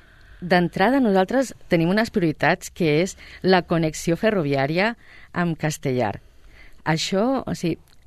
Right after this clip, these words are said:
tot el que puguem, eh, desplaçar cap a un tipus de transport col·lectiu i públic.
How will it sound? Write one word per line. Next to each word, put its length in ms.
tot 220
el 80
que 120
puguem, 580
eh, 220
desplaçar 760
cap 200
a 80
un 100
tipus 460
de 120
transport 600
col·lectiu 680
i 400
públic. 460